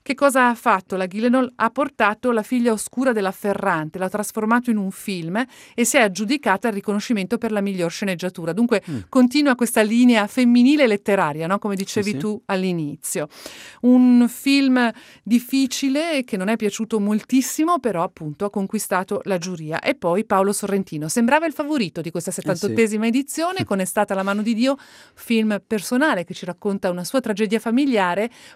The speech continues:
Speaker 1: porta a casa il Gran Premio della giuria, Leone d'Argento, molto emozionato quando l'ha ricevuto, però insomma non è il Leone d'Oro.
Speaker 2: Mm.
Speaker 1: Il film merita comunque davvero.
Speaker 2: Moira, la giuria,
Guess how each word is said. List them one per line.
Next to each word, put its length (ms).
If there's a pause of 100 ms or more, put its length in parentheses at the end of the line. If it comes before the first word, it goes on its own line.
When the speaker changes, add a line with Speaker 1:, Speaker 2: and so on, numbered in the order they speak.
Speaker 1:
porta 320
a 60
casa 500 (340)
il 440
Gran 300
Premio 360
della 280
giuria, 440
Leone 320
d'Argento, 920 (300)
molto 320
emozionato 580
quando 240
l'ha 100
ricevuto, 720 (120)
però 180
insomma 320
non 140
è 40
il 100
Leone 320
d'Oro. 380
Speaker 2:
Mm. 180
Speaker 1:
Il 120
film 380 (100)
merita 480
comunque 460
davvero. 480 (720)
Speaker 2:
Moira, 320 (160)
la 140
giuria, 580